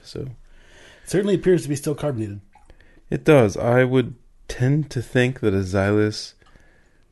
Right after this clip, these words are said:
Speaker 1: would have held in a little more gas. We would have to do a side-by-side
Speaker 2: Yeah.
Speaker 1: to,
Speaker 2: Yeah.
Speaker 1: to know. But, uh,
Speaker 2: For that job, it, I mean, it's a week, right? So, I
Speaker 1: Yeah.
Speaker 2: mean, it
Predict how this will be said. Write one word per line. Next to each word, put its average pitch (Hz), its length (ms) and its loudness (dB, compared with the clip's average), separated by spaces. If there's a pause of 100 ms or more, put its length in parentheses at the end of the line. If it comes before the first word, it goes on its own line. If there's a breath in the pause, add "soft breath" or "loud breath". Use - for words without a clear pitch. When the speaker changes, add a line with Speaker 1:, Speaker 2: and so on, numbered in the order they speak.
(120)
Speaker 1:
would 107 140 -2
have 92 200 -2
held 101 220 0
in 98 120 -2
a 98 60 -2
little 101 160 -2
more 101 200 -2
gas. 98 340 -2
We 120 100 0
would 120 80 0
have 131 120 2
to 135 60 -8
do 120 100 0
a 107 60 0
side-by-side 90 1040 -2
Speaker 2:
Yeah. - 60 -16
Speaker 1:
to, 90 80 -8
Speaker 2:
Yeah. 87 60 -8
Speaker 1:
to - 140 -10
know. 87 380 -12 (800 soft breath)
But, 90 280 -12
uh, 92 240 -10 (400)
Speaker 2:
For - 160 -6
that 165 340 0 (500)
job, 160 480 0 (100)
it, 135 200 -14 (220)
I 151 60 -4
mean, 160 240 4
it's 156 120 -4
a 190 40 2
week, 190 320 -2 (140)
right? 160 280 -8
So, 185 200 -4
I 165 40 -4
Speaker 1:
Yeah. 160 40 -4
Speaker 2:
mean, 165 320 2
it 165 160 -8